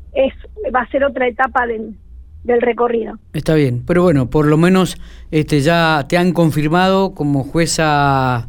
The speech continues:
Speaker 2: federal del Juzgado de Primera Instancia aquí en la ciudad de General Pico, lo cual es un orgullo para, para vos y, por supuesto, para todos aquellos que te conocen y, me imagino, tu familia también.
Speaker 1: Sí, sí, sí. Eso, por supuesto, el, cuando vos me preguntabas a quién,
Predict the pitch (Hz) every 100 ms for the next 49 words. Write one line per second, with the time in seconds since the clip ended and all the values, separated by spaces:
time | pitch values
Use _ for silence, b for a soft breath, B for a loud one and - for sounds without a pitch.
0 | B - 147 147 151 160 151 135 135 143
1 | 156 139 139 156 147 160 151 143 131 143
2 | 143 B B B 143 143 139 151 143 151
3 | 143 185 185 160 131 151 147 139 151 143
4 | 156 156 127 127 120 117 127 123 139 196
5 | 220 175 123 135 131 175 175 151 139 131
6 | 160 160 147 B B B - 139 165 156
7 | 156 147 147 143 156 160 165 156 139 131
8 | 123 151 135 127 131 139 127 127 120 101
9 | - - - b b b b - - 294
10 | 240 254 220 220 - 269 262 294 269 240
11 | - b b - 294 262 254 302 302 269
12 | - - - - - - - - 240 226
13 | 214 - 247 247 277 302 269 269 262 269
14 | 262 240 - 285 277 240 220